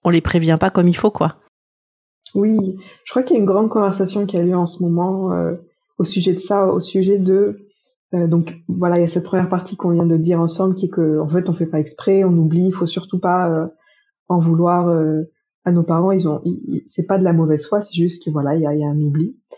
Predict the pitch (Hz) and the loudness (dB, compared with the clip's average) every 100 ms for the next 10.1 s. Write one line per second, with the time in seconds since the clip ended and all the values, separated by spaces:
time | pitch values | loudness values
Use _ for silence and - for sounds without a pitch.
0 | _ - 190 180 170 233 254 220 208 - | _ -6 -2 0 2 2 0 -2 -4 -6
1 | 226 - 214 208 208 220 226 - _ - | -6 -2 -4 -2 0 0 0 -8 _ -2
2 | 180 175 208 196 214 220 220 202 180 185 | 0 0 -2 0 -2 -2 -2 -2 -2 -2
3 | 185 180 185 254 _ - 220 - 240 202 | -4 -6 -8 -10 _ -14 -8 0 2 2
4 | 190 196 180 175 165 175 254 _ _ _ | 0 -2 -2 -2 -4 -6 -8 _ _ _
5 | _ _ 202 190 - 185 170 175 175 202 | _ _ 0 0 0 -2 0 2 2 2
6 | 208 185 175 170 165 180 175 240 214 180 | 2 2 0 0 0 -2 -2 -2 0 0
7 | 170 170 - _ _ _ _ - 180 170 | 2 0 -4 _ _ _ _ -2 0 0
8 | - 190 180 214 247 214 196 202 226 226 | 2 2 2 2 2 2 0 0 -2 -4
9 | - - 185 175 175 175 202 226 233 233 | -16 -8 -2 0 2 2 4 4 2 0
10 | 233 | -6